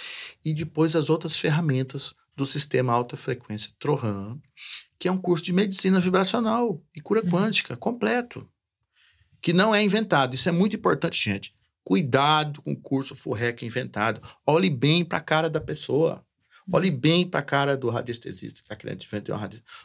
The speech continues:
Speaker 1: Olhe bem pra conduta da pessoa que tá falando de medicina vibracional.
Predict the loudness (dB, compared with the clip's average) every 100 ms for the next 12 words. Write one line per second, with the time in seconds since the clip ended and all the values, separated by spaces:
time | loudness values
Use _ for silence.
0 | 0 2 2 0 2 4 4 2 -4 -2
1 | -2 -2 -4 -6 -10 -8 -6 -6 -8 -10
2 | -10 -6 -6 -8 -14 -8 -6 -6 -6 -6
3 | -6 -6 -8 -10 -14